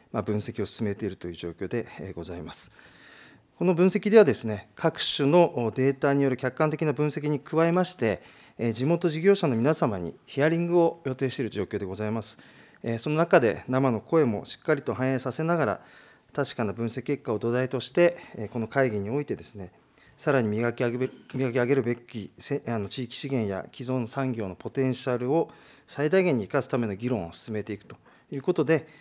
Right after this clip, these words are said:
えー、取り組むべき経済政策の方向性、えー、戦略ターゲットを明確にしてまいりたいと考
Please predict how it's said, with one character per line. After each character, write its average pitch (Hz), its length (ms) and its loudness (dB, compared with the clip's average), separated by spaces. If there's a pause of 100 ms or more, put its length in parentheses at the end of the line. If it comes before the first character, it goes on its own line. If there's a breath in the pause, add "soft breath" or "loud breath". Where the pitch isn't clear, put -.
(200 loud breath)
え 101 420 -4
ー、 - 40 -10
取 123 140 -2
り 120 40 -20
組 131 120 -2
む 113 40 0
べ 113 80 -4
き 156 140 -4
経 139 120 -2
済 131 80 0
政 127 180 -2
策 131 180 -6
の 113 80 -4
方 127 180 -6
向 120 160 -6
性、 110 280 -6 (300)
え 117 60 -6
ー、 - 20 -10
戦 127 180 -4
略 117 160 -4
タ 131 100 -2
ー 117 60 0
ゲ 107 80 -2
ッ 101 40 -8
ト 180 200 2
を 165 40 4
明 120 140 0
確 101 220 -8
に 95 60 -8
し - 60 -8
て 117 100 -6
ま 101 140 -4
い 101 60 -6
り 95 60 -10
た 107 120 -4
い 92 60 -8
と - 100 -20
考 - 160 -12